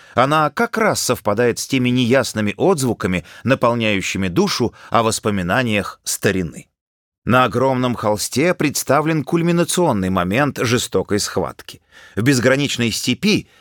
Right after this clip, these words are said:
где сливаются земля и небо, мчатся навстречу друг другу всадники. В стремительном беге коней, в могучих фигурах древних воинов, в их искажённых яростью и отвагой лицах воплощена неукротимая стихия природы.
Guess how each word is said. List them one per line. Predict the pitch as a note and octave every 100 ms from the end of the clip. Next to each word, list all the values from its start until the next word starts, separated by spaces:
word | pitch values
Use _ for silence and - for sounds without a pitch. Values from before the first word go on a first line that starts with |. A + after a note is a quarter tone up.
| _
где | G2+ G#2+
сливаются | - G2+ A2 G#2+ - G2+
земля | A#2 A2+ G2
и | F2
небо, | F#2 E3+ C3 F2 - -
мчатся | F#2+ C3 - F#3 G#3 - E3+
навстречу | D3 - D3 C#3 C3
друг | A2+ A2+
другу | F#2 A#2+ G#2
всадники. | G2+ - D2+ - C#2+ - - _ _ _
В | -
стремительном | - C3 C3+ B2+ A#2 A2+ A2+
беге | C3+ A#2+ A2+
коней, | G2+ G2 D#3 A2+ - _ -
в | A2+
могучих | C3+ A#2+ C#3 C3 -
фигурах | A2+ G2+ C3 F#2
древних | D#2+ A#2+ G#2+ G#2+ F2
воинов, | E2 A2+ E3 A2 - - -
в | - C#3+
их | -
искажённых | D#3 - - D3 C3 D#3 D3 C#3 A#2+
яростью | G#2+ D3 B2 A2 - G#2+ A#2+
и | B2
отвагой | A2 G#2+ G2+ F#2 D#2 E2+
лицах | B2 G3 - F3+ - - -
воплощена | B2+ D#3+ C#3+ - A#2 B2+ D3
неукротимая | C#3 - C3 - C#3 B2 G#2
стихия | F#2+ - F#2+ - F#2 F#2+
природы. | - G2+ F#2+ E2+ A1+ -